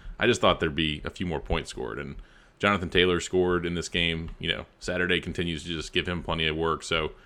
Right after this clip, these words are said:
if you have Jonathan Taylor and you're still in the playoff hunt, you know, if you weathered that storm with him being injured and not good and all that, like,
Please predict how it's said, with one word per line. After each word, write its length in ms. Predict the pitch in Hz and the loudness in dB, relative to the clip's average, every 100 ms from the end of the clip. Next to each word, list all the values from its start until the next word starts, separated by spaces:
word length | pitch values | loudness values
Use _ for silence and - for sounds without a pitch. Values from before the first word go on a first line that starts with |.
| - - - | -20 -14 -6
if 100 | 92 | 4
you 60 | |
have 100 | 107 90 | 4 6
Jonathan 340 | 95 87 82 | 4 2 -2
Taylor 400 | - 87 82 78 - - _ | 2 2 2 -2 -6 -20 _
and 120 | 90 | -4
you're 60 | 90 | -2
still 200 | - 104 | 0 2
in 80 | 90 | 2
the 60 | 82 | 0
playoff 340 | 90 85 80 | 2 4 4
hunt, 240 | 90 80 71 | 2 -2 -2
you 80 | |
know, 100 | 85 76 | -2 -2
if 100 | 95 | -2
you 80 | |
weathered 300 | 87 87 85 | 2 4 4
that 180 | 80 82 | 2 2
storm 460 | - 80 78 78 76 - | 0 -2 -2 -4 -6 -8
with 140 | 80 | -4
him 140 | 95 82 | -2 0
being 180 | 80 78 | 0 0
injured 320 | 82 80 80 | 0 0 0
and 100 | 80 | -2
not 220 | 80 80 | -4 -2
good 220 | 85 82 | 0 0
and 100 | 80 | 0
all 140 | 80 80 | -4 -4
that, 260 | 82 78 | -4 -4
like, 260 | 67 73 | -6 -12